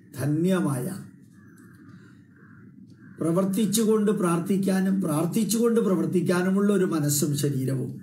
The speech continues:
അവസാന ശ്വാസം വരെ ചിരിച്ചുകൊണ്ട്. എന്തായാലും ഈ ഭൂമിയിലേക്ക് വന്ന സ്ഥിതിക്ക് ഈ ഭൂമിയിൽ നിന്ന് നമുക്ക് പോയേ മതിയാവൂ.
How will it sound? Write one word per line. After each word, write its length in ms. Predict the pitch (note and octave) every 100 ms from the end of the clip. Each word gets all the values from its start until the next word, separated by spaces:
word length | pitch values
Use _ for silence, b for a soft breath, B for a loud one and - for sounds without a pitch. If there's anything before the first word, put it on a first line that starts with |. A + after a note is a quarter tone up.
| - - - - - - - - - - - - - -
അവസാന 520 | D3 D3 D3 C#3 C#3
ശ്വാസം 560 | C3+ - C3 C#3+ C3+ C3
വരെ 220 | C3+ C3 - - - - - - - - - - - -
ചിരിച്ചുകൊണ്ട്. 920 | F#3 D#3+ E3+ - E3 C3+ B2+ - - - - - - _ - - - - -
എന്തായാലും 1000 | F3 F#3 F3+ E3+ D3+ C#3+ C#3+ - - - - B B B B B - -
ഈ 160 | G#3
ഭൂമിയിലേക്ക് 800 | G#3+ F3 G3 G3+ G3+ F#3+ F#3 C#3+ F3
വന്ന 300 | D#3+ D#3 F3
സ്ഥിതിക്ക് 800 | - E3+ D3+ D#3 G3+ D#3+ - - - B B B B B - - - -
ഈ 120 | A3+
ഭൂമിയിൽ 640 | G3+ F#3 G3 G3 G3 F#3+
നിന്ന് 220 | F#3 F3 F3
നമുക്ക് 320 | E3 D3+ E3+
പോയേ 520 | - D3+ D#3 E3 D#3+
മതിയാവൂ. 600 | C#3+ B2+ C#3 D3+ D3